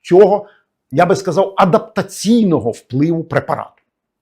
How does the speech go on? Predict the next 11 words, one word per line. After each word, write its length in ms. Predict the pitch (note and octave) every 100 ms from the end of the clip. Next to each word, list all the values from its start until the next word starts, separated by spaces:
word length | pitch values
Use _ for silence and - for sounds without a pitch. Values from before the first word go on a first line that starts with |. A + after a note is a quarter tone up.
| _ _ _ _ - - _ -
Рандоміз-, 480 | B3+ C#4+ C4+ A#3 G3
одні 260 | F#3 E3 F3+
з 80 | -
таких 320 | C3+ - A#2
досліджень — 400 | C3 - B3+ F#3
рандомізовані, 720 | C#3+ A2 A#2 G#2 A3 A#3 F#3+
подвійні, 500 | - D#3 B2 E3+ C3+
сліпі, 400 | B2 B2+ B2 B3+
плацебо-контрольовані, 1300 | - D3 - E3 A#2+ - A2+ - B2+ G#3+ A#3+ G3+ F3+ - - -
перехресні 680 | D#3+ C#3 - G3 G3+ F#3
дослідження, 760 | C3+ E3 - E3+ D3 A#2+ G#2+